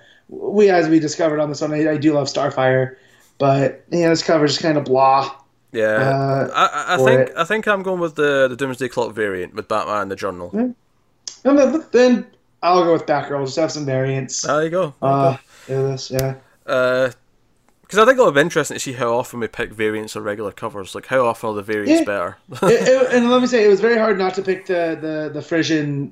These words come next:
Speaker 1: Wonder Woman cover, 'cause those have been
Speaker 2: Hmm.
Speaker 1: top-notch going through, but
Speaker 2: That was
Speaker 1: I just
Speaker 2: good.
Speaker 1: think this week, the, those other ones just grabbed my eye.
Speaker 2: That was good. Uh, so, best
Speaker 1: Mm-hmm.
Speaker 2: art of the week.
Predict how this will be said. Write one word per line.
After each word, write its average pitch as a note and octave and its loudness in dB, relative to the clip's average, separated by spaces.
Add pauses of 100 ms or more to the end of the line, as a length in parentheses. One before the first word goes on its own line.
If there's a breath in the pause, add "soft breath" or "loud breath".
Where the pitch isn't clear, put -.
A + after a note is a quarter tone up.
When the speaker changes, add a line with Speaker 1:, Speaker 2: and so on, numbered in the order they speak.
(160)
Speaker 1:
Wonder D#3 0
Woman C3+ 0
cover, B2+ -2 (120)
'cause C3 -2
those C#3+ 2
have D3 0
been C#3+ 0 (260 soft breath)
Speaker 2:
Hmm. F3 -8
Speaker 1:
top-notch D3+ 0
going C3+ -4
through, C3 2
but C3+ -2 (340)
Speaker 2:
That - -18
was E3 -10
Speaker 1:
I D3 2
just D#3+ 2
Speaker 2:
good. F#3 4
Speaker 1:
think D3+ 2
this D#3 0
week, D3 -4
the, C#3 -4 (240)
those F#3+ 2
other A3 4
ones G#3+ 2
just G#3+ -12
grabbed A3 -2
my A3 -2
eye. E3+ -6 (160)
Speaker 2:
That - -16
was F#3 -16
good. F3 -16 (360 soft breath)
Uh, D3 0
so, D#3+ -8
best F#3+ -4
Speaker 1:
Mm-hmm. G3+ -6
Speaker 2:
art E3+ 2
of A2+ -6
the G2+ -6
week. - -10